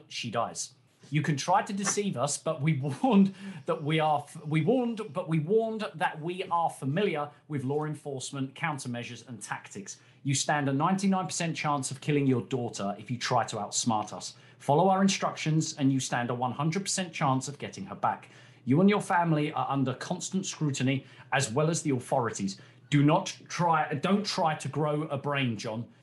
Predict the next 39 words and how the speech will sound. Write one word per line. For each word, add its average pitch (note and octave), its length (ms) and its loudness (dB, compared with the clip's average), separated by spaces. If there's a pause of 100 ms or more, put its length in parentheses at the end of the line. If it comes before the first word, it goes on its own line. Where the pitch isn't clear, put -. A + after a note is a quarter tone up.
(120)
You C#3 160 4
are C#3+ 140 2
not F3 240 0
the D#3+ 140 2
only E3 240 0
fat - 340 -2
cat C#3+ 220 -2
around, B2+ 360 -2
so A2 200 -6 (100)
don't E3+ 260 0
think D#3+ 360 -4
that - 120 -8
killing D#3+ 480 -2 (220)
will C#3+ 140 -2
be C3+ 120 0
difficult. G#2+ 540 -6 (380)
Don't E3+ 240 2
underestimate C#3+ 680 -4
us, G#2 80 -14
John. A2+ 440 -6 (220)
Use D#3+ 260 2
that D#3 200 0
good D3 200 -2
southern D#3+ 480 2
common E3 280 -2
sense D#3 380 -2
of C3+ 100 -2
yours. A#2+ 380 -2 (200)
It C#3 120 -2
is B2 140 0
up C#3+ 200 4
to C#3 120 0
you B2+ 180 2
now, A2 220 0
John. G2 340 -4 (160)
Victory, D3 800 0 (140)
signed C3+ 520 2 (140)
S E3 300 0
B D3 540 0